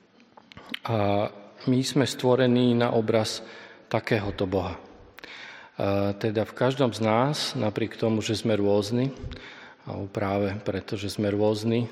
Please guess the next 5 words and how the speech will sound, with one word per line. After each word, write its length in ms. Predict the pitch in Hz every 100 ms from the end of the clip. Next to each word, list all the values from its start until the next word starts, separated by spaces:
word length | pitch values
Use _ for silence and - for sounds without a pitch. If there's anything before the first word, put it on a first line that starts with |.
| -
môžeme 400 | 120 107 - 107
vidieť, 400 | 107 107 110 98 -
e, 40 | - - - - - - - 104 101 98 101 98 - -
kúsok 640 | 117 110 - 98 - - - 107
Boha. 320 | 95 90